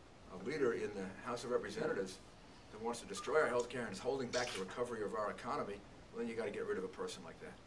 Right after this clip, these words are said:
And that isn't just a negative thing. You got a great candidate to replace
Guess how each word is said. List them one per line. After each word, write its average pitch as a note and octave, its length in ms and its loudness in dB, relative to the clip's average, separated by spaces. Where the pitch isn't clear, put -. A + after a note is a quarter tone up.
And G2 80 0
that B2+ 100 8
isn't B2+ 140 0
just A#2 160 0
a G#2 80 -4
negative A2 380 2
thing. F#2+ 240 -4
You C3 60 -4
got A#2 160 2
a - 40 -2
great A#2 360 2
candidate G#2 460 0
to G2+ 100 -4
replace F#2+ 540 -4